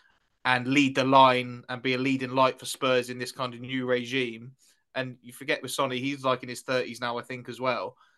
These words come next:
Just another fantastic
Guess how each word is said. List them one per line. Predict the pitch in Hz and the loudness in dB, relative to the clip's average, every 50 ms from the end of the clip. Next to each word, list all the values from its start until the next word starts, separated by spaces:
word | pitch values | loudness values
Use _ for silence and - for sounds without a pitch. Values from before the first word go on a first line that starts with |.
| _ _ _ _ _ _ _ _ | _ _ _ _ _ _ _ _
Just | - 156 151 139 - - - - - | -4 -2 -2 -2 -2 -6 -10 -10 -10
another | - 131 131 131 139 135 127 131 123 | -8 -6 0 2 4 4 4 4 0
fantastic | 120 - 135 127 123 - - - 139 - - - - 180 - - | 0 -2 -4 -6 -6 -8 -8 -8 -6 -6 -8 -8 -8 -8 -10 -10